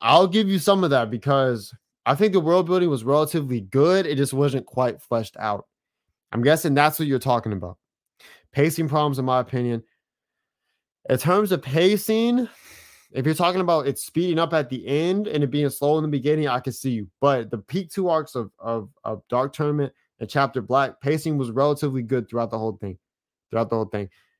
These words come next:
Um, for the most part, for the most part, for sure. Like, the beginning arc,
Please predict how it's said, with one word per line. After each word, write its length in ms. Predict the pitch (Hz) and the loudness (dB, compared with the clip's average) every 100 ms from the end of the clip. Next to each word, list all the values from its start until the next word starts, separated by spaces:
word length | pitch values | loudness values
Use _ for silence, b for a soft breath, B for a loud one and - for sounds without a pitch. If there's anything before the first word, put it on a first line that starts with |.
| _ _ | _ _
Um, 360 | 113 113 113 110 | -2 0 0 -2
for 120 | 107 | -2
the 60 | 117 | 0
most 220 | 117 104 | 0 -2
part, 220 | 101 92 | -4 -6
for 80 | 110 | -6
the 60 | 104 | -4
most 180 | 101 | -4
part, 160 | 98 95 | -4 -6
for 100 | 101 | -6
sure. 340 | 98 98 92 - | -6 -6 -6 -2
Like, 200 | 113 113 | 0 0
the 60 | 123 | 0
beginning 400 | 123 139 180 190 | 0 2 4 4
arc, 440 | 165 220 226 - | 4 2 0 -8